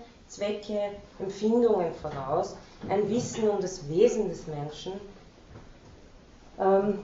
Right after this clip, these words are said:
das sie, äh, aber aristotelisch, äh, versteht, nicht eine Schau sozusagen, eine, äh, eine platonische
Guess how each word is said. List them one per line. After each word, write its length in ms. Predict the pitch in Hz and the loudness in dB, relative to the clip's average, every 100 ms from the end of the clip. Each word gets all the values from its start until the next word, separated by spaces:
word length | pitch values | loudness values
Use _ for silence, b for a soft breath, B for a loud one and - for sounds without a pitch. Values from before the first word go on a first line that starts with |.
| - | -2
das 260 | 202 - | -4 -4
sie, 300 | 196 196 190 190 - - | -4 -2 -2 -4 -10 -4
äh, 40 | 175 175 175 175 - - | 2 4 4 2 0 -2
aber 400 | 190 190 180 180 - B 170 B B B - - | 2 4 4 2 -10 B -16 B B B -20 -12
aristotelisch, 1160 | 185 196 208 220 220 185 180 247 226 - - - | -6 -2 -2 -2 -4 2 6 8 8 4 -4 -6
äh, 160 | 190 185 180 | -2 -2 0
versteht, 920 | 196 196 175 165 214 269 269 - 202 | -4 -4 -6 2 4 4 0 -8 -6
nicht 220 | 202 - | -4 -4
eine 300 | 185 185 180 139 - - | -4 -2 -2 -4 -10 -14
Schau 680 | - 160 139 160 202 294 320 | -12 -2 0 4 6 8 6
sozusagen, 680 | 254 233 208 220 214 208 | 2 -6 -8 -4 -2 0
eine, 360 | 208 196 185 180 | 0 0 -2 -2
äh, 280 | 170 170 147 | -4 -4 -4
eine 120 | 180 185 - | -6 -6 -4
platonische 760 | 190 - 170 190 208 202 185 | -4 -4 -2 0 0 0 -2